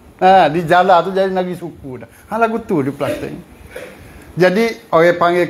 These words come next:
ketiga-tiga alasan ni sedikit pun tidak boleh mari duduk nak banding dengan hijrah Nabi. Sallallahu alaihi wasallam. Nabi kena hijrah, kita pun orang Palestin kena hijrah. Tak ada.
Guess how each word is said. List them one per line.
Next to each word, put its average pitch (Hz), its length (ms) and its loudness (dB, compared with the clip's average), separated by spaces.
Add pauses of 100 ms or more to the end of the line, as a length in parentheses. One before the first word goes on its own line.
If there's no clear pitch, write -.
ketiga-tiga 165 880 -2
alasan 139 640 -2
ni 139 100 -6 (1000)
sedikit 165 640 -2 (160)
pun 120 480 0
tidak 156 400 -2
boleh 151 320 2 (560)
mari 143 240 2
duduk 147 320 -2
nak 143 240 -6
banding 139 460 -2
dengan 127 180 -6
hijrah 127 400 -4
Nabi. 127 560 -2 (300)
Sallallahu 120 800 -4
alaihi 107 320 -10
wasallam. 117 480 -8
Nabi 143 320 -2
kena 156 240 0
hijrah, 180 400 0 (320)
kita 170 400 0
pun 254 400 0
orang 180 320 0
Palestin 180 320 -2
kena 165 160 -4
hijrah. 139 320 -4
Tak 135 240 -6
ada. 156 320 -4